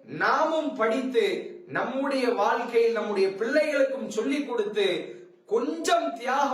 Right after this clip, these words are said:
உணர்வோடு வாழ கற்றுக்கொள்ள வேண்டும். அது நம்முடைய பொருளாதார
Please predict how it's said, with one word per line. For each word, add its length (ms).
உணர்வோடு 500
வாழ 200
கற்றுக்கொள்ள 500
வேண்டும். 400
அது 200
நம்முடைய 300
பொருளாதார 520